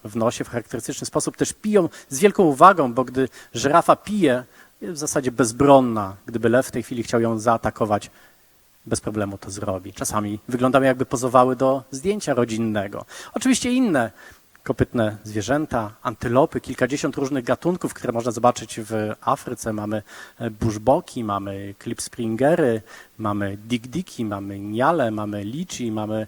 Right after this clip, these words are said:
e, oryksy. No, szalona różnorodność. W zależności od tego, gdzie jesteśmy, mamy okazję zobaczyć inne gatunki. Jedne liczniej-, liczniejsze, niektóre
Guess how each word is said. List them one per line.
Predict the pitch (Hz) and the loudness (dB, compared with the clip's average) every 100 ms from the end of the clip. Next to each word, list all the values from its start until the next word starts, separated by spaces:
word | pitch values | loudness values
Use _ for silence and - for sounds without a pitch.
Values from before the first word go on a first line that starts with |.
| - - - | -10 -20 -6
e, | 117 110 120 _ | -2 -2 -4 _
oryksy. | - 120 151 - - 160 147 - _ _ | -4 2 2 2 -2 2 2 0 _ _
No, | 190 | -10
szalona | - - 190 180 170 156 143 - | -8 0 4 4 6 4 4 -2
różnorodność. | 156 143 131 131 127 127 104 104 101 | -2 -2 0 4 8 8 6 -2 -4
W | |
zależności | 110 113 139 - | -4 -2 -4 -6
od | 135 | -4
tego, | 127 117 | -2 -2
gdzie | 117 143 | 0 2
jesteśmy, | 135 - 131 - 123 120 - - - - _ | 2 2 -2 0 -2 -2 -6 -20 -20 -20 _
mamy | 127 113 110 101 _ - | -2 0 0 -4 _ -8
okazję | 127 120 101 101 | -2 0 -2 -4
zobaczyć | 101 101 - 107 - | -4 -4 -4 -10 -12
inne | 127 107 101 98 - _ - | -10 -6 -6 -8 -12 _ -10
gatunki. | 113 107 117 101 - 107 104 | -8 -2 -2 -2 -8 -16 -8
Jedne | 123 135 | -4 -2
liczniej-, | 147 - 185 143 - _ _ _ _ - | -4 -4 -2 -2 -4 _ _ _ _ -8
liczniejsze, | 147 139 - 170 - 139 113 - - _ | -4 -4 0 0 2 0 -2 -6 -20 _
niektóre | 127 - 120 107 104 | -4 -2 0 0 0